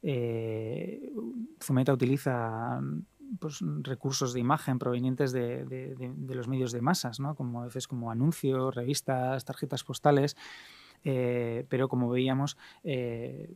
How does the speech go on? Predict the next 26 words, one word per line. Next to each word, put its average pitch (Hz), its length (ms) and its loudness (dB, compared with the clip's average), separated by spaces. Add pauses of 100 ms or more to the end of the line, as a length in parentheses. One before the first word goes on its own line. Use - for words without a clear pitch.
para 120 160 0
llevarlas 127 400 2
al 127 140 -8
cuadro, 143 640 8 (440)
siempre, 151 760 6 (100)
mm, 127 400 -4
desde 123 260 0
una 120 360 4
perspectiva 123 680 0
o 123 40 0
desde 120 160 -2
un 120 100 -2
gesto, 123 460 2
eh, 147 60 -2
eh, 151 320 -2
expresivo, 117 680 0
¿no? 120 160 2 (520)
<clears throat> - 0 -
En - 920 10
la 123 60 8
entrevista 123 400 4
que, 120 280 0
que - 120 -2
había 120 160 4
mencionado, 123 640 4 (340)
eh, 120 480 -4